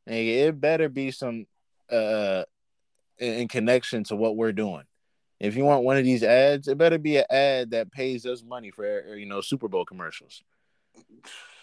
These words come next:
You know what I mean? It better be a company that doesn't, you know, quote unquote, ruin the integrity and shield of the N F L.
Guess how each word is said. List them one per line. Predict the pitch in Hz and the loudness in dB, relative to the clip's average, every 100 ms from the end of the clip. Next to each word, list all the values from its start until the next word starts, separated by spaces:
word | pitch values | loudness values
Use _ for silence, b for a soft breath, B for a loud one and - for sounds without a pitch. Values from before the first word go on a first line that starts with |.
| B | B
You | 107 | -2
know | 113 | 0
what | 120 | 2
I | |
mean? | 123 131 139 143 - _ _ | 2 2 2 0 -6 _ _
It | 117 | 0
better | 127 147 143 | 4 6 4
be | 139 131 123 - _ _ | 4 2 0 -6 _ _
a | - | -4
company | 104 147 135 127 120 | -2 -2 0 0 2
that | 110 104 95 | 4 4 6
doesn't, | 120 117 110 - | 4 4 -4 -4
you | 110 | -2
know, | 101 92 92 _ | 0 -2 -4 _
quote | - - 120 | -4 2 4
unquote, | 113 101 117 107 - _ | 4 0 -2 -2 -2 _
ruin | 92 120 120 107 | -6 -2 0 0
the | 101 | -2
integrity | 95 - 107 98 110 104 | -4 -2 -2 0 0 0
and | 95 | 0
shield | 92 110 107 95 | -4 0 2 4
of | 95 | 2
the | 95 | 0
N | 101 107 | 0 0
F | 92 | 0
L. | 98 95 78 | 0 0 -2